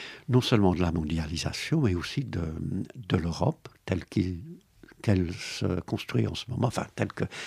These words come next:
beaucoup de personnes voudraient qu'elle se construise. Euh,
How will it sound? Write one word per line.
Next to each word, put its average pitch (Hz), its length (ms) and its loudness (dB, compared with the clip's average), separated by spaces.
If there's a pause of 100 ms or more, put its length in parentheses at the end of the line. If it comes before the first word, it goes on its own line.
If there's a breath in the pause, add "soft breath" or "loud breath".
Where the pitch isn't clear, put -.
(140 loud breath)
beaucoup 147 200 2
de - 40 -6
personnes 113 320 2
voudraient 107 420 2 (220)
qu'elle 90 220 -2
se - 160 -4
construise. 104 680 0 (880 loud breath)
Euh, 92 220 -2